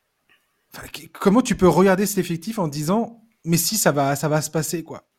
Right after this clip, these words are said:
Et ne rien récupérer pour Caruso, alors que les gens étaient prêts à vendre leur baraque pour, euh, pour l'avoir. Euh, Zach Lavine, euh, c'est un échec total. Et quand j'entends, euh, Karnisovas dire, « Ah, mais Zach Lavine, on est bon avec lui. » Mais non, si tu regardes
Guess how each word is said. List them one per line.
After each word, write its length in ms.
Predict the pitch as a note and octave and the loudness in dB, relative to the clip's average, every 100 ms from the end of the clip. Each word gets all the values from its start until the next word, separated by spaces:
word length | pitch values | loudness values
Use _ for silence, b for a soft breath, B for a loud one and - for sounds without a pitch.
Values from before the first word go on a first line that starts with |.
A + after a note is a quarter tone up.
| b b b b b b b b b | b b b b b b b b b
Et 240 | D#3 E3 D3+ | 0 0 2
ne 120 | D#3+ | 2
rien 300 | D3 F3+ B3 | 2 0 0
récupérer 600 | G#3 - F3+ F#3+ E3+ F3 | 0 -4 -4 -2 0 -2
pour 180 | E3+ D3+ | -4 -4
Caruso, 400 | D#3+ D#3+ D#3+ F3 | -2 -2 0 2
alors 180 | C3+ | 0
que 80 | - | -2
les 140 | D3 C#3+ | -4 -2
gens 160 | E3+ | 0
étaient 180 | D#3 C#3+ | 0 -4
prêts 160 | - D#3 | -2 0
à 120 | C#3+ | 0
vendre 180 | D3+ D3 | 0 -2
leur 140 | A#2+ | -2
baraque 500 | C#3 D3+ E3 E3+ - - | -2 0 0 -2 -10 -14
pour, 240 | D3 C3 | -10 -8
euh, 160 | C3 B2 | -8 -10
pour 180 | C3+ | -8
l'avoir. 480 | C3+ C#3 E3 G#3+ - b b b b b b b | -6 -2 0 0 -4 b b b b b b b
Euh, 160 | C#3+ C#3 | -10 -6
Zach 300 | A#2+ G3 G3+ | 0 0 2
Lavine, 480 | F#3+ F3 G3+ F3+ C3+ | 0 2 0 0 0
euh, 220 | A#2+ A#2+ | -2 -6
c'est 180 | - C3+ | -10 -8
un 160 | B2 | -4
échec 340 | C#3 - E3 - | -4 -2 -2 -2
total. 380 | D#3+ D3+ F3 C#3 | -4 0 0 0
Et 80 | |
quand 100 | C3 | -2
j'entends, 480 | C#3+ D3+ E3 E3+ C#3+ | -2 -2 2 2 2
euh, 80 | B2+ | -2
Karnisovas 640 | B2 C#3+ D3 D3+ D#3 F3 | -4 -4 -4 -2 0 0
dire, « 220 | C3 D#3+ D3 | -2 -4 -4
Ah, 60 | |
mais 120 | C#3+ C#3 | -4 -2
Zach 160 | D3+ | -2
Lavine, 240 | D#3 E3 D#3+ | 0 0 0
on 100 | C3+ | 0
est 100 | B2+ | 0
bon 180 | D3 | 0
avec 220 | D3 D3 D3 | 0 -2 -2
lui. » 240 | E3+ D3+ | -4 -4
Mais 240 | G#2+ A2 A#2+ | -10 -10 -4
non, 140 | G#3 | -2
si 140 | A#3+ - | -2 -4
tu 120 | D#3+ | -4
regardes 460 | C#3 C#3+ F3 D#3 | -2 2 2 0